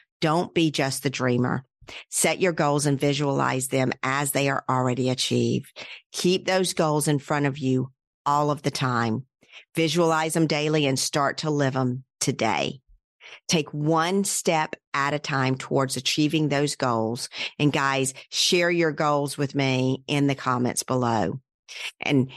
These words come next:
if you want some more information about how you can become a coach, you can go to our new homepage at w w w the stretch mobility coach dot com. Guys, there are gonna be some links below for you to be able to click on so that you can jump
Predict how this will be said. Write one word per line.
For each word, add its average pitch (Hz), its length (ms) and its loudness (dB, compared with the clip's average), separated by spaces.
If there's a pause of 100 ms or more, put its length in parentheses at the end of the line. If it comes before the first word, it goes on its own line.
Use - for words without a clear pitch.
if - 80 -10
you 156 100 4
want 160 360 0
some 170 160 2
more 156 240 2
information 165 580 0
about 139 260 0
how 143 160 0
you 143 200 0
can 160 120 0
become 156 360 0
a - 20 2
coach, 135 380 -2
you 139 80 -2
can 143 100 -2
go 139 160 0
to 151 80 2
our 160 140 0
new 147 180 2
homepage 135 640 0 (100)
at 123 300 -2 (320)
w 156 340 2
w 147 380 0
w 127 500 0 (200)
the 131 280 2
stretch - 480 0
mobility 135 460 2
coach 123 420 -2 (180)
dot 120 300 0
com. 80 440 -2 (340)
Guys, 156 300 0 (180)
there 160 120 2
are 156 40 2
gonna 151 140 2
be 147 120 2
some 147 280 0
links 165 260 0
below 151 400 2
for 151 180 -4
you 147 320 0
to 151 120 -6
be 147 220 0
able 139 240 0
to - 120 -6
click 170 320 0
on 156 360 2 (220)
so 160 200 0
that 139 100 2
you 139 140 0
can 143 160 0
jump 143 240 -2